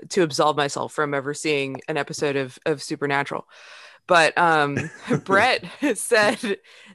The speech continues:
Speaker 1: if any of these people had watched Supernatural, they know that they would have,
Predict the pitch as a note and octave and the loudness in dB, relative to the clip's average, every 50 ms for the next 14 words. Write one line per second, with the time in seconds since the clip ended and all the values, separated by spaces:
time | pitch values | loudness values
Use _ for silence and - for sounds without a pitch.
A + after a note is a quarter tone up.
0 | _ - - F#3+ F#3+ - - - - A3+ A#3+ C#4+ D4+ D4 C4 B3 C4 C4+ - - | _ -4 -2 -2 -2 -2 -4 -2 0 2 2 4 2 2 0 0 -2 -2 -2 -2
1 | C4+ B3 G3 A3 G#3+ G3+ G3 G3 E3 F#3+ - - - G3+ F#3+ - E3+ E3 D#3+ E3 | -4 -2 0 0 0 2 2 2 2 2 0 -4 -10 -10 -8 -6 -4 -2 -2 -2
2 | - - F3 D3+ C#3 D3 C#3+ D3 D3+ D#3 D#3+ D#3+ D#3 B2+ - - D#3 D#3 C#3 D3 | -2 -4 -6 -6 -6 -6 -4 -4 -2 -2 -2 -2 -2 -4 -4 -4 -4 -4 -4 -6
3 | C#3 C#3 C#3 C#3 - | -10 -10 -12 -14 -18